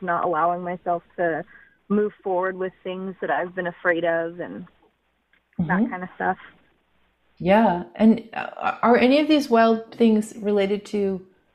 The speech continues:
Speaker 2: one person or a couple other people besides yourself? Like, is there a pattern there? Like, like, is there a pattern
Speaker 1: Um,
Speaker 2: of others in, in your life bringing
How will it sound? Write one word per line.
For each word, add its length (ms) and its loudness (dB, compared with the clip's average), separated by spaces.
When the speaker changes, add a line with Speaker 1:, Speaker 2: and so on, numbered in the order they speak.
Speaker 2:
one 220 2
person 580 -2
or 140 -4
a 60 -4
couple 340 -4
other 180 -2
people 320 -4
besides 520 -4
yourself? 500 0
Like, 180 -4
is 140 -4
there 180 -2
a 60 -2
pattern 460 -4
there? 460 -4
Like, 320 0
like, 120 2
is 140 8
there 140 8
a 40 8
pattern 380 4
Speaker 1:
Um, 100 4
Speaker 2:
of 60 -12
others 360 6
in, 160 4
in 180 2
your 140 2
life 360 4
bringing 500 0